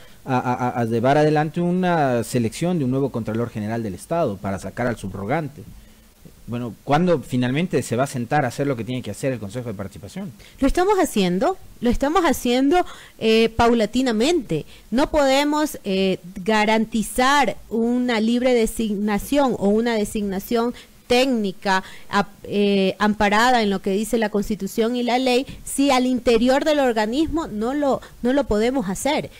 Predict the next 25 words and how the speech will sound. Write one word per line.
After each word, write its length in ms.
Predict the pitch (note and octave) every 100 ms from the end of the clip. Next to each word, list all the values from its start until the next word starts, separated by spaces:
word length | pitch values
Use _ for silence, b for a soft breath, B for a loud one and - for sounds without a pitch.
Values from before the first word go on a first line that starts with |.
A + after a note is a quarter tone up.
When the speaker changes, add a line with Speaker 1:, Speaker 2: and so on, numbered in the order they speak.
| B
Speaker 2:
Estamos 520 | - - - C#4 F4 C4
haciendo 400 | A3 C#4+ F4+ E4+
y 80 |
estamos 340 | G#3+ A#3 D4 C4
haciendo 320 | G#3+ C4+ D4+
las 140 | A3
cosas 320 | - B3 - C#4
de 80 |
forma 300 | G#3 A#3 A#3+
correcta. 520 | B3 G#3 G#3+ G3+ - - B B
Por 160 | G3+ A3+
eso 240 | C#4+ D4
el 80 | A#3+
día 200 | C4 C#4
de 100 | A3
ayer 340 | G3+ A#3+ C4+
el 100 | C4
señor 300 | - A3 B3
presidente 840 | A#3 A#3 - G#3+ A#3 D4+ E4 F#4+ F#4+ B B -
suspendió 540 | C#4 C4 B3+ A#3+ C4+ G4
la 140 | G4+
sesión 380 | - D#4 G4+ A4 G4 - -
para 260 | G#3+ A3
poder 280 | A3 G#3+ C4+
tener, 420 | - A#3 B3 A#3+